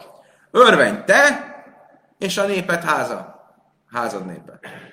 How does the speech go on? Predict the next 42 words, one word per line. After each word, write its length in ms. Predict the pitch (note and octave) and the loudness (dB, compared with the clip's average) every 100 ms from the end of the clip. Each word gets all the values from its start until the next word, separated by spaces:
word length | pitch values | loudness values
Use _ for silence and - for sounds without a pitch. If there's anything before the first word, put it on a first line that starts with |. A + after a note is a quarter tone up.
| _ _ _ | _ _ _
Örvendj 400 | - G3+ F3+ C3+ | -2 0 2 0
te 120 | C3+ G3 | 0 -2
és 120 | F3+ | 0
a 40 | |
házad 240 | E3+ D#3+ D3 | 0 0 -2
népe. 220 | C3 B2 | -6 -6
Ki 120 | E3+ | -4
az 80 | C#3+ | -2
a 60 | |
házad 280 | C#3 C#3 B2+ | 0 0 -2
népe? 260 | A#2 F#2+ B2+ | -6 -6 -6
A 60 | |
feleséged. 560 | - G#3 F3+ - C3 B2 | -4 -4 -6 -6 -6 -6
Mikor 240 | F3 C#3+ | -4 -4
tudsz 180 | C#3 C3 | -6 -6
örvenni? 360 | A#2+ A2+ A2 A#2+ | -2 -2 -4 -2
Ha 100 | D3 | 0
van 200 | F#3+ F#3 | 0 0
feleséged? 600 | G3+ F3+ - D#3 C#3+ G#2 - - _ _ | 0 0 -2 -6 -6 -8 -14 -20 _ _
Ha 80 | - | 2
valaki 260 | F#3+ F#3 | 2 4
egyedül 360 | G3 A#3 A3+ A#3 | 2 2 2 2
van, 240 | A#3 A#3 | 4 4
akkor 560 | A3+ - F#3+ F#3 F3+ F3 | 2 0 0 0 -2 -2
ott 140 | D#3+ | -2
nincs 260 | E3 E3 D#3+ - - - | -4 -4 -4 -8 -10 -4
öröm. 420 | C#3 A2+ F2 - _ _ _ _ _ | -2 -2 -4 -16 _ _ _ _ _
Belé 280 | - B2+ F3+ | -4 2 4
bracha, 480 | D#3 C3 C3 C#3+ D3+ | 4 0 0 -2 -6
nincs 240 | E3 F3+ F3 | -6 -4 2
áldás. 560 | A#3 B3+ F#3+ A#2 - | 4 4 2 -2 -6
Ahogy 220 | - C3 | -8 -6
írva 180 | E3 D#3+ | -4 -4
van 100 | D3 | -4
a 80 | C3 | -6
Hezkel 420 | C#3+ D3 - C3 | -6 -6 -6 -8
könyvben, 400 | C#3 B2+ B2+ C3+ | -6 -6 -4 -4
le 60 | B2+ | -4
a 80 | A#2+ | -4
niach 300 | F3 F3 C3+ | -2 -2 -2
bracha 340 | E3+ E3 D3 | -4 -4 -4
beszecha, 800 | C3+ B2+ C3+ C3+ D3+ D#3+ D#3+ | -6 -6 -6 -6 -6 -6 -8